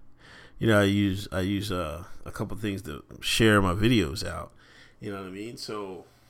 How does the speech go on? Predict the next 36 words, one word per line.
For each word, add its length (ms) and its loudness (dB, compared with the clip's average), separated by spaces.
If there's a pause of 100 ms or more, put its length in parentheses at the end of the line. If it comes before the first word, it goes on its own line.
(1080)
instead 320 -2
of 160 -2
sharing 480 -2
some 200 -4
of 40 -6
my 60 -4
recent 380 -4
ones, 220 -6
every 200 0
once 280 -4
in 80 -10
a 40 -8
while 260 -6
I'll 80 -8
go 200 -8
back 540 -10 (1120)
to 200 -6
all 120 -4
my 160 -10
catalog 640 -4
of 100 -16
videos 540 -4
and 100 -18
share 440 -2
some 260 -6
older 300 0
stuff. 380 -20 (440)
So 140 -8
one 180 0
day 160 2
I 80 2
shared 600 2 (460)
this 220 0
video, 440 2 (880)
just 200 -2
recently 500 -2